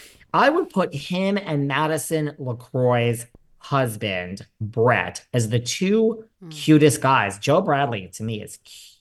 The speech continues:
Speaker 1: cute.
Speaker 2: Yeah, he's
Speaker 1: He's
Speaker 2: handsome.
Speaker 1: cute.
Speaker 2: Very, very handsome, yeah.
Speaker 1: So, I mean, I see what you're saying is this news. I mean,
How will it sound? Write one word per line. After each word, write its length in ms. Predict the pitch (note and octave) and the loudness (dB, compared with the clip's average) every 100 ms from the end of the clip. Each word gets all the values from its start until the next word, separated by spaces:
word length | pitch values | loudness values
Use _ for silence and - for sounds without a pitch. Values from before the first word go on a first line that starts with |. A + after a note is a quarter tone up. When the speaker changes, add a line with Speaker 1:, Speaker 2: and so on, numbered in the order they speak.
| _ | _
Speaker 1:
cute. 600 | G2 B2 C3 G#2 - - - | -2 2 4 2 -6 -14 -14
Speaker 2:
Yeah, 180 | D3+ | -12
he's 100 | D3+ | -12
Speaker 1:
He's 240 | - D3+ D3 | -2 0 0
Speaker 2:
handsome. 120 | C3+ | -4
Speaker 1:
cute. 300 | C3 - F#2+ | -12 -16 -8
Speaker 2:
Very, 400 | F#2+ A#2+ A#2 - | -2 2 2 0
very 220 | E3+ D#3 | -4 -8
handsome, 420 | D3 C#3 - C#3 | -10 -14 -14 -14
yeah. 220 | C#3+ C#3+ C#3 _ _ _ _ - | -14 -14 -14 _ _ _ _ -10
Speaker 1:
So, 400 | - D#3+ D#3 D3+ | 4 8 8 8
I 180 | D3+ E3+ | 4 4
mean, 480 | E3 D#3 D3 C#3 C#3 - - | 4 4 4 2 0 -10 0
I 120 | F3 | 2
see 200 | F#3 B3+ | 2 0
what 240 | B3 B3+ A3+ | 2 2 2
you're 80 | |
saying 400 | F3+ D#3+ D3 D3 | 0 4 4 4
is 260 | D3+ D3 B2+ | 2 0 2
this 240 | D3+ D3 | 0 0
news. 260 | C#3 C3+ C3 | -2 -2 0
I 80 | C3+ | -2
mean, 280 | D3 D3 C#3 | 0 0 -4